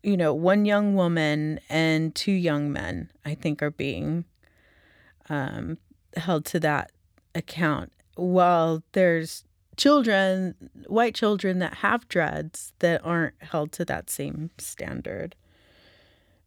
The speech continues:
So that's, I mean, I think that there's a lot to be looked at when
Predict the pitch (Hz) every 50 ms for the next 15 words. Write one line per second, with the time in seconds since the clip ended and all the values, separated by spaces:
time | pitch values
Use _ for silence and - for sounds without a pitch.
0 | _ - - - - - 165 160 160 - - 170 - _ - 170 175 185 - -
1 | - - - - - - - - 196 202 202 202 202 196 190 170 - - _ -
2 | 226 220 - 285 269 - - 330 - - 294 285 262 240 233 202 202 196 190 185
3 | 180 180 180 185 185 - - - - 233 214 180 202 196 185 185 180 175 175 175
4 | 170 - - _ _ _ _ - 196 185 180 185 202 196 185 190 - - - -
5 | - 165 165 165 170 151 - - - - - 170 180 185 180 180 175 175 175 170
6 | 170 170 165 -